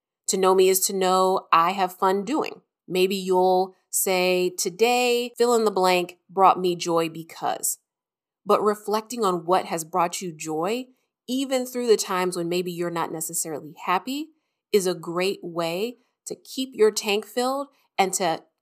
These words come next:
continue to motivate you to wanna come to school and learn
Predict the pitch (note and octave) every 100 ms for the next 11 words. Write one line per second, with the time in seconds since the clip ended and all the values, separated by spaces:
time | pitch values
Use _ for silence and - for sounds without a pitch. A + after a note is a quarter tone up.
0 | _ - C#4+ D4+ F#3 F3 D#3+ B3+ F#4 E3
1 | D#3+ - F#3 E3+ E3+ D#3+ - G#3+ C4+ B3
2 | G#3 - F3 D#3+ - E3 D#3+ F3+ A#3 G3
3 | F3